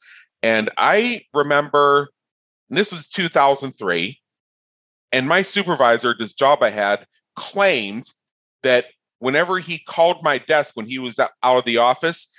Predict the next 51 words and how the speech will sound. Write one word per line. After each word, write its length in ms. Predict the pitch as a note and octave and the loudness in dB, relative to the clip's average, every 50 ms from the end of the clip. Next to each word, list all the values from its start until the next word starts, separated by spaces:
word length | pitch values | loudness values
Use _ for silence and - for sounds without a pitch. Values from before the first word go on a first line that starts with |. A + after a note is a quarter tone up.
| _ _ _ | _ _ _
that 120 | C3+ C3+ | 0 2
I 120 | D3 D#3+ E3+ | 4 4 4
only 340 | E3+ D#3+ D#3+ D3+ C#3 C#3+ | 2 0 0 -2 -2 0
answered 320 | C#3+ D3 C#3+ - - A2+ G#2+ _ - | 0 0 0 -4 -8 -12 -12 _ -4
thirty-three 440 | D3+ C#3+ C#3+ D3 C#3 - D3 C#3+ C3 | -2 -2 -2 -2 -4 -8 -8 -8 -6
percent 380 | - B2+ A#2 - C#3+ B2 A#2 | -6 -8 -6 -2 0 0 0
of 60 | A2 | 0
the 80 | G#2 G#2 | -2 -6
time. 360 | - - A2+ G2 E2 D#2 D#2+ | -6 -4 -2 -2 -2 -4 -6
And 80 | F2 A2+ | -4 -4
he 80 | C3 | -6
claimed 320 | - - D#3 C#3+ C3+ C3+ - | -4 -2 0 0 0 0 0
he 100 | B2+ C3 | 0 -2
had 120 | B2+ - - - - _ _ | -2 -2 -4 -18 -20 _ _
done 320 | - C#3 C3 B2+ B2+ B2 A#2+ - _ _ _ | 2 2 2 2 2 -2 -6 -12 _ _ _
statistical 880 | - - - - C#3+ C3 - - - G3+ G3+ - - G3 - F3+ E3 D#3 | -12 -10 -6 -4 -4 -4 -2 0 0 0 0 0 -4 -4 0 2 2 2
analysis 640 | C#3+ C#3 C#3+ C#3+ D3 D3+ D3+ D3 - - C#3+ - B2+ | 2 2 2 4 4 4 2 2 -2 -6 -8 -8 -8
and 100 | B2 - | -8 -6
tracking 480 | - - C#3+ C#3+ D3 - - B2 G#2+ | -2 0 2 2 0 0 -4 -8 -10
of 80 | G#2+ - - | -10 -6 -2
how 180 | C#3 C#3 C#3+ C#3+ | 0 2 4 4
often 300 | C#3+ C#3 - - C#3 A#2 | 4 4 2 -2 -4 -4
I 80 | A2 | -2
answered 380 | A#2 A#2+ B2+ C3 B2+ - A2 G2+ | -2 0 -2 -2 -4 -6 -12 -12
when 140 | G2 G#2+ G2+ | -8 -8 -8
he 80 | G2 F#2+ | -8 -4
called. 360 | - B2+ B2+ G#2 E2+ D2+ - - - _ _ _ _ _ _ _ _ _ _ - - | 0 2 2 2 2 0 -4 -12 -20 _ _ _ _ _ _ _ _ _ _ -4 -2
And 140 | A#2+ B2 C3 | 0 2 2
I 120 | B2+ B2+ | 2 0
s-, 320 | A#2+ - - - - - | 0 -4 -8 -8 -8 -6
and, 220 | - B2 B2+ A#2+ B2 | -4 -4 -2 0 0
uh, 200 | B2+ B2 B2+ - - | 2 2 0 -2 -4
it, 280 | - E2 - F3+ - - - - | -8 -8 -8 -8 -10 -8 -2 0
I 120 | F3+ G#3+ | 2 2
was 160 | A#3 G#3 D#3+ | 2 0 -2
at 80 | D#3 - | -6 -6
the 80 | C3 | -6
point 340 | - - - C3 B2 A#2+ - | -6 -4 -2 -2 -2 -2 0
where 100 | A#2 A#2 | 0 2
I 140 | A#2 A#2 A#2 | 2 2 2
was 580 | A2 G#2 G#2+ G#2 G#2 G2+ - - - - _ _ _ _ _ _ _ _ _ _ _ _ _ _ | 0 -4 -6 -6 -6 -4 -4 -4 -6 -6 _ _ _ _ _ _ _ _ _ _ _ _ _ _
getting 280 | - C#3 B2+ B2 B2 A2+ | -2 0 0 0 0 0
ready 180 | A2+ A2+ A2+ A2 | 0 0 0 -2
to 120 | - - - | -6 -10 -10
leave 200 | A2 A2 A2+ - | -8 -8 -4 -2
that 200 | A2 G#2 G2 - | 0 0 0 -2
position 380 | - G2 G#2 G#2+ - - F#2 G2+ | -6 -10 -8 -6 -6 -6 -4 -4
anyway. 380 | A2+ C3 B2+ G2+ G2+ G2 G2 | -2 -2 -2 0 0 2 2
And 100 | G2+ G2+ | 2 0
I 80 | G#2 G2+ | -2 -2
said, 320 | - - A#2+ A2 - - | -2 0 0 0 0 -2